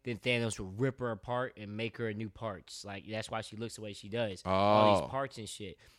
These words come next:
Speaker 1: And then, so at first, it was like, uh, Stockholm Syndrome. And then eventually, she grew to hate Thanos. And,
Speaker 2: Hmm.
Speaker 1: um, I, damn, I really need to watch the first Guardians again.
Speaker 2: Hmm.
Speaker 1: Um,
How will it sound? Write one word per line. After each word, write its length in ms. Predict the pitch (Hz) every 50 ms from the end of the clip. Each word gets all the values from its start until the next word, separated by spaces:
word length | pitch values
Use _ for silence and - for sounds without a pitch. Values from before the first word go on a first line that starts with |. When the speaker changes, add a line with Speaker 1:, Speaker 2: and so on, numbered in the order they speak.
| _ _ _
Speaker 1:
And 120 | 127 131 127
then, 260 | 123 120 120 120 104
so 240 | - - 147 131 131
at 260 | 113 120 113 - -
first, 380 | - 165 190 196 175 - -
it 60 | - 147
was 200 | 139 131 113 120
like, 300 | 123 123 120 120 - -
uh, 120 | 123 117
Stockholm 500 | 107 - - 170 165 165 - 151 127 110
Syndrome. 360 | 101 - 117 104 95 - 85 87 _ _ _ _ _ _ _ _ _ _ _ _ - - - - _ _
And 200 | - - 131 127
then 160 | 127 151 175 170
eventually, 560 | 139 110 104 143 160 151 - - 123 120 113
she 180 | 104 - - 123
grew 200 | 101 104 117 113
to 80 | 104
hate 280 | 95 90 110 110 104 -
Thanos. 560 | - 98 92 78 73 71 80 - - - - - _ _ _ _ _ _ _ _ _
And, 520 | - 107 107 104 104 151 151 147 131 110 98
Speaker 2:
Hmm. 60 | 90
Speaker 1:
um, 240 | - 101 101 101 95
I, 140 | 87 98 104 101 _
damn, 220 | - 143 147 139 120
I 60 | 127
really 320 | 160 143 117 117 127 127 123
need 100 | 120 117
to 60 | 113
watch 240 | 107 107 107 110 -
the 40 | - -
first 240 | - 113 107 -
Guardians 400 | - 113 117 127 113 98 90 85
again. 280 | 90 80 90 87 85 82 90 - _ _ _ _ _ _
Speaker 2:
Hmm. 520 | 139 139 143 143 135 123 110 98 90 85 82
Speaker 1:
Um, 500 | 85 95 95 95 92 90 87 85 -